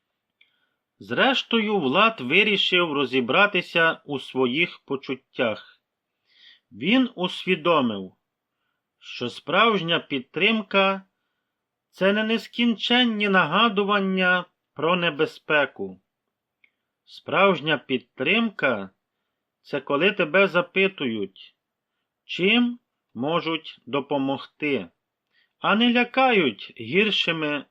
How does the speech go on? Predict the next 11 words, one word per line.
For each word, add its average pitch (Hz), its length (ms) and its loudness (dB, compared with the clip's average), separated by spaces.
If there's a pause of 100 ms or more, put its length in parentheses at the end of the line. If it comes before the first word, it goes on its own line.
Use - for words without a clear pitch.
(120)
сценаріями. 143 1120 -2 (1600)
Сергій 139 540 0
не 220 160 2
давав 175 480 2
корисних 127 600 0
порад. 107 460 -4 (1160)
Він 247 380 2
лише 233 380 2
проєктував 190 920 2
свої 156 440 -2
страхи. 147 720 -2